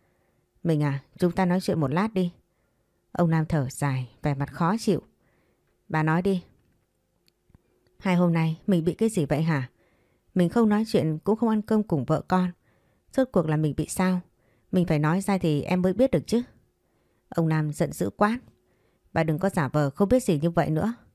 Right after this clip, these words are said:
Tôi đã biết tất cả mọi chuyện rồi. Tại sao bà lại sống giả tạo như vậy được hả?" "Mình nói vậy là sao chứ? Tôi thật ngu ngốc khi tin bà. Suốt mười lăm năm qua, bà chưa bao giờ thương cái An cả.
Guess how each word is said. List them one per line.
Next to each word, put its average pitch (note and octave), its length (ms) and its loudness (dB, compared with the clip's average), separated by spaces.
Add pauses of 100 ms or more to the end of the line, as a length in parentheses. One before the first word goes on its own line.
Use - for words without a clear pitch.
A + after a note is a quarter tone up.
(380)
Tôi E3 120 2
đã C#3 80 0
biết A3+ 180 0
tất C4 120 -6
cả D#3+ 100 -2
mọi C#3 160 -2
chuyện D3+ 240 0
rồi. C3+ 260 0 (580)
Tại - 140 -2
sao A3 160 0
bà F3+ 180 0
lại D3 240 -2
sống G3+ 240 0
giả F#3+ 160 0
tạo D#3+ 180 -2
như G3 120 2
vậy F3+ 140 2
được D3 160 0
hả?" C#3 260 0 (880)
"Mình F3+ 160 2
nói F#3+ 140 2
vậy G3 160 2
là E3 140 2
sao G3+ 240 0
chứ? B3 180 -2 (840)
Tôi F#3 100 2
thật E3 180 -4
ngu F#3+ 180 4
ngốc A#3+ 260 0
khi G#3+ 80 0
tin F#3 240 -2
bà. C3+ 260 -4 (600)
Suốt C4 240 0
mười D#3 120 2
lăm D#3+ 180 0
năm D#3+ 140 0
qua, D#3 360 -2 (200)
bà F3 120 0
chưa A3+ 200 0
bao G#3+ 120 0
giờ D#3 340 0
thương G#3 160 2
cái G3+ 100 -2
An G3+ 180 -2
cả. C3+ 280 -4